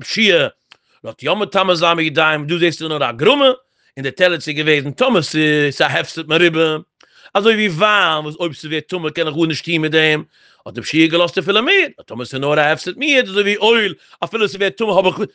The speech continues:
muss der Team mit dem. Wir können das unten, eine Weile, aber ich alles mafsig werden. Jetzt, schmier schon mit dir, die Agef, die Gemüse aus der Saat, die gesagt, was mir gesagt, du hast, Tumme, lass mal liegen, Tumme der Sachen,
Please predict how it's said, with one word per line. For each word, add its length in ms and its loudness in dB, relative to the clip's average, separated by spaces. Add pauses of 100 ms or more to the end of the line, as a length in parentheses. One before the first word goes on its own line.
muss 120 -6
der 120 -4
Team 240 2
mit 120 0
dem. 280 4 (640)
Wir 80 -20
können 220 -2
das 120 -12
unten, 520 2
eine 140 -2
Weile, 500 4
aber 180 -4
ich 200 -6
alles 260 -4
mafsig 400 -18
werden. 180 -20
Jetzt, 340 0 (220)
schmier 300 0
schon 160 2
mit 120 0
dir, 240 4
die 220 -6 (240)
Agef, 340 -2 (200)
die 80 -18
Gemüse 260 -4
aus 100 0
der 120 -2
Saat, 320 -2
die 80 -10
gesagt, 400 -4 (580)
was 160 4
mir 100 -4
gesagt, 320 0
du 140 6
hast, 220 2
Tumme, 280 2
lass 340 0
mal 120 -2
liegen, 480 -4
Tumme 240 -2
der 80 0
Sachen, 500 -2